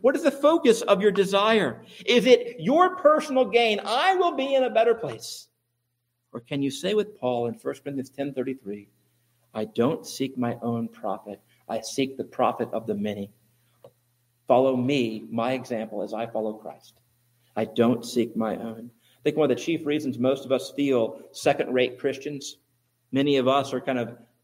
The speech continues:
feel as though we're average at best saints, is that we make ourselves the measure of any hard choice. My feelings,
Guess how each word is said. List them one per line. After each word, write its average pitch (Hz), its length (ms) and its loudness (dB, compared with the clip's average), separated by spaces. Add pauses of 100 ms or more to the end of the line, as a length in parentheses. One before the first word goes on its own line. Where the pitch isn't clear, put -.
(380)
feel 143 140 2
as 127 80 -2
though 135 80 2
we're 127 200 0
average 139 460 -2
at 110 180 -6
best 131 300 -2 (140)
saints, - 640 -6 (480)
is 135 140 2
that 143 100 6
we 139 100 2
make 151 300 0
ourselves 131 760 0
the 123 100 -2
measure 131 520 0
of 117 80 -2
any 139 180 -2
hard 131 340 -2
choice. - 520 -4 (720)
My 147 240 2
feelings, 123 560 -4